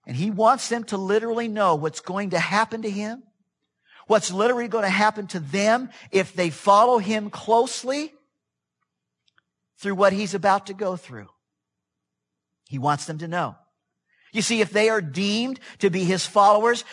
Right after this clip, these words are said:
they too could be arrested and crucified. Now, here's the good news for you and me. That won't happen to us. We're not gonna be crucified. And all God's people said,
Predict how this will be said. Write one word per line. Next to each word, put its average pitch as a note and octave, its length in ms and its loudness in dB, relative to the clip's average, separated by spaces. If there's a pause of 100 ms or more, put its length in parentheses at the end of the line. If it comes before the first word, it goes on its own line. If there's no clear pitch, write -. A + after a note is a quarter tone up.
they A3 240 2
too C#4 260 -4
could F#3+ 180 -6
be F3 200 -6
arrested G3 520 0
and G3+ 160 -12
crucified. C#3+ 720 -8 (1800)
Now, D#3+ 140 2
here's F#3+ 280 -2
the F3+ 60 -12
good F#3 200 -4
news F3+ 200 -8
for - 120 -10
you F3 160 -8
and E3 120 -8
me. D3+ 320 -10 (540)
That C#3+ 180 -2
won't D3 160 -6
happen E3+ 340 -2
to A2+ 120 -10
us. - 320 -18 (640)
We're C3 100 -6
not B2+ 140 -2
gonna C#3+ 160 -8
be C#3+ 120 -6
crucified. B2+ 680 -8 (100)
And A#2+ 100 -14
all C3 120 -6
God's C#3 200 -6
people D#3+ 240 -10
said, D#3+ 360 -4